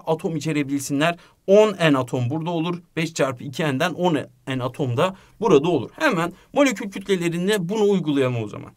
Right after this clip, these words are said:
C H dördün molekül kütlesi ne olacak arkadaşlar? On iki artı dört çarpı birden on altı olacak. Yani bir molü on altı grammış. Aynı şeyi C-,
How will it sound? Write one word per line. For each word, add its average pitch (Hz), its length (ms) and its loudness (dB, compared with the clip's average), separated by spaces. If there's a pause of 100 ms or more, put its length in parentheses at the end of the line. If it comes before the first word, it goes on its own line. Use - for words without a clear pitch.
(320)
C 160 180 4
H 240 320 2
dördün 214 280 0
molekül 196 420 -2
kütlesi 190 360 -8
ne 214 40 -2
olacak 147 300 0
arkadaşlar? 139 640 -2
On 196 240 0
iki 147 340 -4
artı 143 380 -4
dört 165 240 -4
çarpı 120 400 -2
birden 156 560 -2 (340)
on 208 260 6
altı 165 340 4
olacak. 147 400 -4
Yani 147 260 0
bir 196 120 -2
molü 147 220 2
on 208 120 2
altı 131 260 0
grammış. 120 460 -4 (360)
Aynı 202 200 2
şeyi 208 400 -4 (420)
C-, 185 340 0